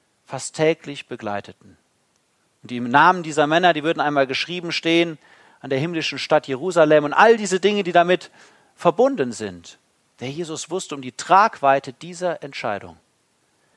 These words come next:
Und bevor er das tut, da lesen wir in Lukas sechs, Vers zwölf,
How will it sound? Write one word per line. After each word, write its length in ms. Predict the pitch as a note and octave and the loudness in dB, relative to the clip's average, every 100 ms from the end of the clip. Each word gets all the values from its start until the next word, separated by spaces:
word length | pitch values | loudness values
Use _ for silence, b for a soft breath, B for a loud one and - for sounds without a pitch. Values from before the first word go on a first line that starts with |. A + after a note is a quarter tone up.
| _ _ _ - | _ _ _ -12
Und 120 | C3 | -2
bevor 420 | D#3+ - - D#4 | -2 -2 4 6
er 120 | C#4+ B3 | 8 6
das 280 | A#3+ - | 4 2
tut, 460 | - D#3 G#2 - - _ _ _ _ _ _ _ _ _ | -8 -10 -10 -14 -20 _ _ _ _ _ _ _ _ _
da 100 | A#2+ | -2
lesen 280 | D#3 D#3+ | -2 -2
wir 80 | D3 | -6
in 60 | C3+ | -6
Lukas 320 | C#3+ B2+ - | -4 -4 0
sechs, 260 | D3 - - | -2 -2 -4
Vers 300 | C3 A#2 - | -4 -4 -10
zwölf, 600 | - B2 C#3 D#3 - | -2 0 0 -2 -12